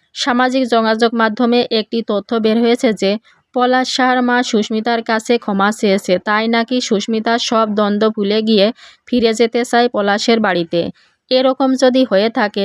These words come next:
যে পলাশ শর্মা সুস্মিতার কাছে ক্ষমা চেয়েছেন এবং সুস্মিতা তার শাশুড়ির কাছে ফিরে যেতে চায়, তবে এ বিষয় নিয়ে আপনাদের কি মতামত? এটা কি সত্যি নাকি একটা গুজব মাত্র?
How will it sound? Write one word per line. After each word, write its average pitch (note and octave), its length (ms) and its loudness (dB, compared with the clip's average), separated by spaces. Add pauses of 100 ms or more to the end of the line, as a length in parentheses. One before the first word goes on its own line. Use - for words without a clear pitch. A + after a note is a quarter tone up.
যে A3+ 200 -2
পলাশ G#3+ 400 0
শর্মা A3+ 440 2
সুস্মিতার G#3 540 -2
কাছে G#3+ 280 -2
ক্ষমা G3+ 320 0
চেয়েছেন A3 440 0 (400)
এবং B3 300 2
সুস্মিতা A#3+ 520 0
তার A#3+ 180 -2
শাশুড়ির A3 460 -2
কাছে A3 260 0
ফিরে G3 260 -2
যেতে A3 320 -2
চায়, G3+ 300 -2 (400)
তবে B3+ 220 4 (120)
এ B3 160 2
বিষয় B3+ 340 2
নিয়ে B3+ 200 2
আপনাদের A#3+ 500 -2
কি B3+ 160 -6
মতামত? G3 500 -2 (100)
এটা A3+ 260 -2
কি B3+ 220 -4
সত্যি G#3+ 440 -2 (140)
নাকি A3 300 -2
একটা A3+ 300 -2
গুজব G3+ 420 0
মাত্র? F3+ 320 -4